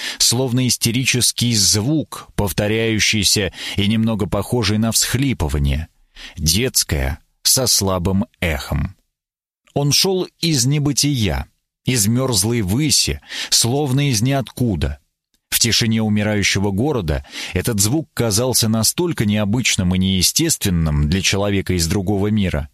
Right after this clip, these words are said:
что на какое-то время меня чуть не парализовало. Кстати, с тех пор я скручиваюсь в спираль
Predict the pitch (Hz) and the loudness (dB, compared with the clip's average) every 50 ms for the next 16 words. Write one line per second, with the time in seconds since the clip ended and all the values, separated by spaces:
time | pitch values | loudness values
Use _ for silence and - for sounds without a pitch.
0 | _ - - - - 139 143 147 127 - 139 127 - 147 147 139 110 - 117 107 | _ -4 -2 -2 0 0 0 0 0 -2 -2 -2 0 0 0 0 0 -2 -2 0
1 | 120 151 160 151 139 117 110 107 104 113 120 123 117 - - - 147 156 - - | 0 0 2 2 2 2 2 2 2 2 2 0 0 0 0 0 0 0 0 0
2 | 131 131 113 - 127 127 123 131 127 117 110 135 143 139 139 120 95 76 71 67 | -2 0 0 0 0 0 0 0 0 0 0 0 0 0 0 0 0 -2 -2 -4
3 | - _ _ _ _ _ _ _ - - - - 104 92 - 98 85 80 78 - | -6 _ _ _ _ _ _ _ -2 0 0 0 0 0 0 0 0 2 0 0
4 | - 101 95 - - - 143 160 156 117 85 87 85 82 - - - 110 139 139 | 0 -2 -2 -4 -4 -2 -2 0 0 0 0 0 2 0 0 0 0 -2 -2 0
5 | - - 101 98 101 95 87 - - - - - - - 92 87 92 104 120 120 | -2 -2 0 0 0 2 2 0 0 0 0 0 0 0 0 0 0 0 0 0
6 | 110 | -2